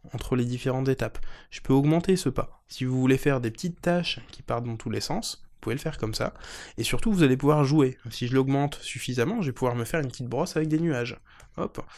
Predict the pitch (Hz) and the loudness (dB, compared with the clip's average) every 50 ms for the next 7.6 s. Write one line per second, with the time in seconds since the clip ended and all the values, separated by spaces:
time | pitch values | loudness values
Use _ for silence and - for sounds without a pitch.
0 | - - - - - - - 123 117 120 127 123 131 117 - - 127 120 120 117 | -20 -20 -20 -20 -18 -14 -10 -6 -2 0 2 2 2 0 0 0 0 2 2 2
1 | 113 120 165 220 226 - - - 127 120 120 117 110 113 113 113 123 143 - 208 | 0 0 0 0 -2 -2 -2 -2 -2 0 0 0 0 0 -2 -2 -2 -4 -4 -4
2 | 233 247 226 196 165 139 127 113 - - 123 113 117 107 104 - - - - - | -2 -2 -2 -2 -4 -4 -4 -6 -6 -6 -6 -4 -4 -4 -4 -4 -6 -6 -8 -14
3 | - - - - 107 107 107 107 151 208 226 - - 120 110 107 107 - - - | -20 -16 -12 -8 -6 -4 -2 0 0 -2 -2 -4 -4 -4 -4 -4 -2 0 0 2
4 | 254 240 - 123 - 110 107 110 117 110 - - 233 269 - - - - - - | 2 2 0 0 -2 -2 -2 -2 -4 -4 -2 0 -2 -2 -2 -6 -20 -20 -20 -20
5 | - - _ _ - - 262 262 220 160 147 151 - 127 123 127 175 220 240 - | -20 -20 _ _ 2 4 6 6 6 4 2 2 0 -2 0 0 0 0 0 -2
6 | - 220 214 214 208 214 214 202 - 165 156 156 160 160 - - - - 107 113 | -2 0 0 2 2 2 0 0 2 4 4 4 2 0 -2 -6 -10 -6 -4 -4
7 | 117 113 117 107 104 110 151 208 208 202 196 - - | -2 -2 -2 -2 -2 0 0 0 0 0 -2 -2 -2